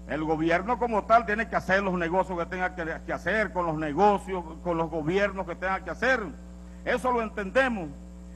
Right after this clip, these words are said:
y ese es el papel que tiene que cumplir. Porque al gobierno le toca jugar ese ajedrez, pero nosotros como pueblo nos precisamos hacer una revolución, porque contamos con un gobierno amigo, con un gobierno que nos protege para eso.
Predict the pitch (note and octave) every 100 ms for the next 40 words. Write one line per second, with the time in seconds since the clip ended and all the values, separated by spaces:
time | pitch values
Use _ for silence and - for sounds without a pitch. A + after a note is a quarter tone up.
0 | - F#3+ B3 C4 B3+ - G3+ - C#4 A3+
1 | A3 A3+ A3 G#3+ F#3+ F3+ G#3 G#3 E3+ C3
2 | - - - - - - - - F#3+ G#3+
3 | G#3 G#3+ A#3 C#4 C4+ B3 A#3+ A3+ - C4+
4 | C4+ A#3 A3+ B3+ B3+ C4+ A#3 G#3 B3 B3+
5 | A#3 A#3 A3+ B3+ C4 C#4 C4+ B3 - D4
6 | D4+ B3 A3 D#3+ - F3 A3 - - -
7 | B3 A#3 A3 D4 C#4 A#3+ A3 C4+ D4 C4+
8 | B3 A3+ G#3 F#3 E3+ B3+ B3 F#3+ C3+ -
9 | - - - G3+ A3 A3+ A3 C4 C#4 C#4
10 | C#4 C4+ C4 C#4 C4+ C4+ C4 A#3+ D#4 D#4+
11 | C4 G#3+ D3+ - - - - B3+ C4 C#4
12 | C#4+ C#4+ C#4 C4+ B3+ - A#3+ A#3 D#4+ C#4+
13 | C#4 B3+ A3+ C#4 C4 G3+